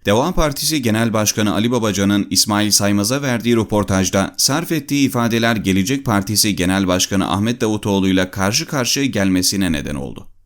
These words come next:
"Peki Altılı Masa birden çok ittifak oluşturabilir mi?" sorusuna cevaben, "Altılı Masa'da hiç konuşmadık. Sayın Davutoğlu üç parti,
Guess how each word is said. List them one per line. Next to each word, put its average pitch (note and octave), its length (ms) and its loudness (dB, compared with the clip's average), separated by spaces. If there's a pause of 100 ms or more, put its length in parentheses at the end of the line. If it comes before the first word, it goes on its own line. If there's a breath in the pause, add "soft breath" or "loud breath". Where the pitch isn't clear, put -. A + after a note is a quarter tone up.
(140)
"Peki G2+ 300 0
Altılı F#2+ 340 0
Masa B2+ 320 2
birden G#2+ 320 0
çok D3 200 -2
ittifak B2+ 420 -2
oluşturabilir B2 680 0
mi?" A1+ 220 -4
sorusuna G2 540 0
cevaben, F2 520 0 (120)
"Altılı A#2+ 400 0
Masa'da D3 320 0
hiç E3+ 200 0
konuşmadık. - 680 -2
Sayın G2 260 2
Davutoğlu G2+ 560 0
üç D#3 200 0
parti, F2+ 400 -2